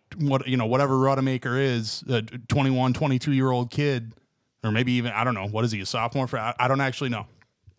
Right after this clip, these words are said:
So he's a young quarterback. He's gonna be out of concussion protocol. They're gonna have a month to get the kid ready. So are you telling me by then, with Keon Coleman and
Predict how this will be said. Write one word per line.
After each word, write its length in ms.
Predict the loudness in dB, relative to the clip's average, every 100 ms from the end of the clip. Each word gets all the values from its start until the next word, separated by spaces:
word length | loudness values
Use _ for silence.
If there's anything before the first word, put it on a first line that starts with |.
| _ -20 _ _ -10
So 360 | 0 2 2 -2 _ _ _ -4
he's 180 | 0 2
a 20 |
young 260 | 4 4
quarterback. 520 | 4 2 2 -2 -4 -6 -20 -20 -20 _
He's 180 | -2 0
gonna 140 | 2
be 120 | 2
out 140 | 0 0
of 80 | 0
concussion 420 | 0 0 0 -2
protocol. 580 | -2 -2 -2 -2 -4 _ _ _ _ -6
They're 100 | -2
gonna 160 | 2
have 160 | 2 2
a 40 |
month 280 | 2 2 2
to 60 | -2
get 180 | -2 -2
the 80 | -2
kid 240 | -2 0
ready. 300 | -2 -4 -10 _ _ -20 _ _ _ _ _ _ _ -20 -20 _ _ _ _ _ -4
So 180 | 2 4
are 80 |
you 140 | 4 2
telling 240 | 2 2
me 100 | 2
by 200 | 2 2
then, 460 | 2 2 2 0 -2 _ _ _ -2
with 200 | 0 2
Keon 380 | 2 4 4 2
Coleman 640 | 2 4 2 2 2 -2 _ -4
and 580 | -2 0 -2 -2 -4